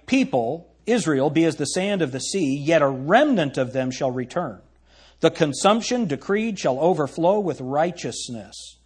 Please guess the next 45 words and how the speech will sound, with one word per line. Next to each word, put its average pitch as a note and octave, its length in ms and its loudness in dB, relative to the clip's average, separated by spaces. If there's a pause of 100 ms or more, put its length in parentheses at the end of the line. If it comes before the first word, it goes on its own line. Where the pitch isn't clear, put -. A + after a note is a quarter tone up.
(400)
For E3+ 240 6
the C#3+ 120 2
Lord F#3 520 4
God G3 260 10
of D3+ 140 2
hosts A3 360 2
shall C#3+ 240 2
make F#3+ 340 2
a C3+ 60 -4
consumption, D#3+ 1000 -2 (260)
even A#3+ 360 0
determined D3 520 -2
in B2+ 100 -4
the B2 60 -4
midst D3+ 380 -4
of A#2 140 -6
all C3 200 -4
the B2+ 120 -6
land." G#2+ 640 -10 (420)
So F3+ 160 0
what's G3+ 160 4
gonna G3 180 2
happen E3 300 0
is B2+ 120 -6
Israel's F#3 320 0
gonna D#3+ 140 -4
go D#3 140 0
back E3+ 240 2
into E3 160 -4
the D3+ 60 -4
land, D#3 340 -4
and C#3 80 -4
there's C3+ 100 -8
going D#3+ 140 -4
to C#3+ 80 -8
be C3+ 100 -8
re-, C3 260 -8
a C3+ 80 -4
remnant F3 600 0
of B2 160 -2
them B2 220 -4
that C#3 160 -8
turn A#2+ 220 -8
to A2+ 40 -12
God. B2+ 360 0